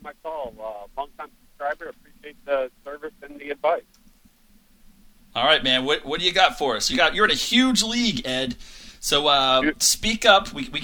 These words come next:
Speaker 2: we're having a hard time hearing you. Speak up and let us know your dilemma here.
Speaker 1: Well, we've got a sixteen-team league.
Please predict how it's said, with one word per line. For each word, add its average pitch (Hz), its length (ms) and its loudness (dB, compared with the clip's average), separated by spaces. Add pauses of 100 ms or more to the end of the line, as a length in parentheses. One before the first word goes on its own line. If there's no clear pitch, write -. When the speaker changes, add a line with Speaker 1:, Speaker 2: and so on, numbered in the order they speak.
(140)
Speaker 2:
we're 139 140 -4
having 156 160 0
a - 20 -4
hard 185 160 0
time 151 160 0
hearing 160 220 -4
you. 113 100 -4 (320)
Speak - 400 -4
up 220 200 4
and 165 80 -2
let 185 120 2
us 180 140 -2
know 180 140 -2
your 170 140 -4
dilemma 143 400 2
here. 90 260 -10 (1080)
Speaker 1:
Well, 156 240 12 (140)
we've 139 180 -4
got 143 240 10
a 120 240 6
sixteen-team 170 640 -8
league. 165 240 -8